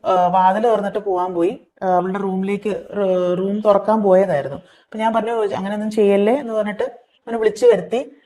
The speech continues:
അവൻ പറഞ്ഞത്, "ആ, നാളെ ഞാൻ പോയി ചോദിച്ചോളാം" എന്ന്. അപ്പൊ എനിക്കിത്, ആ, റിലേറ്റബിൾ ആയിട്ട്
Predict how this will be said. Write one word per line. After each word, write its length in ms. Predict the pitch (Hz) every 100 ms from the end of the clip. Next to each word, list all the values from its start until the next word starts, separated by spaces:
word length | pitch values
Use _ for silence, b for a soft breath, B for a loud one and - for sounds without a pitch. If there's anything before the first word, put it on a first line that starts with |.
| b -
അവൻ 220 | 208 214
പറഞ്ഞത്, 260 | 214 202
"ആ, 160 | 226 196
നാളെ 280 | 185 180 190
ഞാൻ 200 | 185 180
പോയി 120 | 180
ചോദിച്ചോളാം" 600 | 175 151 147 160 156 156
എന്ന്. 120 | 160 - _ _ _ _
അപ്പൊ 160 | 202 226
എനിക്കിത്, 680 | 233 233 262 247 285 269 -
ആ, 460 | 202 208 202 202 202
റിലേറ്റബിൾ 440 | 208 233 233 269
ആയിട്ട് 160 | 262